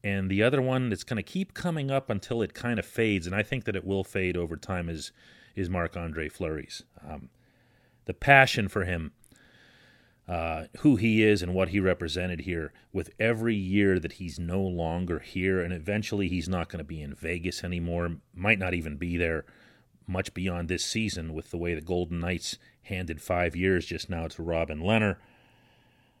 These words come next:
Uh, he's gonna start feeling not like just any other opponent, but more like it,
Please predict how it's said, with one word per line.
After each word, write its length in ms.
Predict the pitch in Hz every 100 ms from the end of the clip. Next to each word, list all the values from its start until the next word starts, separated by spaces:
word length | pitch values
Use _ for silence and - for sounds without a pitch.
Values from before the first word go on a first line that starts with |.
| _ -
Uh, 280 | 87 82 78 - _ _ _ _ _ _ _ _ - _
he's 300 | - 127 101
gonna 260 | 127 117
start 460 | 104 - 113 101 85
feeling 580 | - 104 98 92 80 73 _ _ _ _ _
not 440 | - 151 185 226 220
like 220 | 202 165
just 240 | - 151
any 200 | 165 147
other 240 | 135 131 117
opponent, 540 | 101 - 127 123 113
but 200 | - 95
more 500 | 85 107 110 113 110
like 320 | 101 82 - -
it, 220 | -